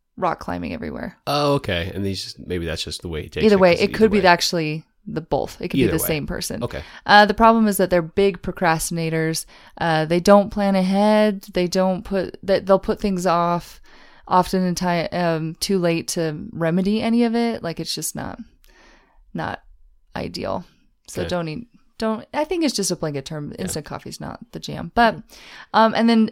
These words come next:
Speaker 1: I threw tea in here 'cause I thought this was hilarious.
Speaker 2: Uh-huh.
Speaker 1: Um,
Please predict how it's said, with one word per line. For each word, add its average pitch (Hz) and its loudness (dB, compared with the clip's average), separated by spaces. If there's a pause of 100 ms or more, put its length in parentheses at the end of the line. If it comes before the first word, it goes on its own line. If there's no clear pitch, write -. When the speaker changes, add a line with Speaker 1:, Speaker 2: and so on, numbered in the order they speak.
Speaker 1:
I 220 4
threw 285 0
tea 285 0
in 226 4
here 180 -2
'cause - -14
I - 0
thought 190 -4
this 170 -6
was 170 -8
hilarious. 170 -6
Speaker 2:
Uh-huh. 113 -4 (160)
Speaker 1:
Um, 202 4